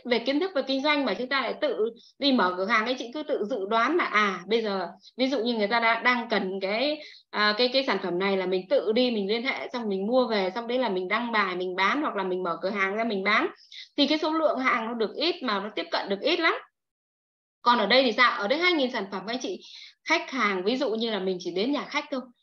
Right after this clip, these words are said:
ờ, mình thấy cái máy lọc nước nhà người ta ấy, ờ, nó, ờ, thấy là không đảm bảo thì mình ở đây là mình được đào tạo nhá, bên, bên máy lọc nước họ đào tạo. Ờ, nếu mình không bán được cái máy lọc nước thì mình chỉ bán là cái bộ lọc ở bên trong thôi,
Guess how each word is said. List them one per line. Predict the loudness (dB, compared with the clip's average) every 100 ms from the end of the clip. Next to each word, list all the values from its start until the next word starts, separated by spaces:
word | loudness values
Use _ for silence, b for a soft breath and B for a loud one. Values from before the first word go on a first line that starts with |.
| _
ờ, | -4 -2 2
mình | 2
thấy | 2 2 2
cái | 0
máy | 0 0
lọc | -2 -2
nước | -4 -4
nhà | -4
người | -2
ta | 2 4 4 2 -2
ấy, | -4
ờ, | -2
nó, | -2 0 0 -2 -6 B B _
ờ, | -4 0 2
thấy | 2 4
là | 2
không | 0 -2
đảm | -2 -2 -2
bảo | -2 -2 -2
thì |
mình | 0 0
ở | -2
đây | 2 2 2
là |
mình | -2 -2
được | -4
đào | -6 -6
tạo | -6 -4 -2
nhá, | -2 -2
bên, | 0 2 2
bên | 0 0
máy | -2
lọc | -2
nước | -4 -6
họ | -4
đào | -2 -2
tạo. | -4 -6 B B -4
Ờ, | 2 2 2 4
nếu | 4
mình | 4 2
không | 0
bán | 0
được | 0
cái | -2
máy | 0 0
lọc | -2 -4
nước | -4 -4
thì | -2
mình | -4
chỉ | -6 -6 -4
bán | -4
là | -4
cái | -4 -2
bộ | 0 2
lọc | 0 0
ở | 2
bên | 2
trong | 2 0 4
thôi, | 4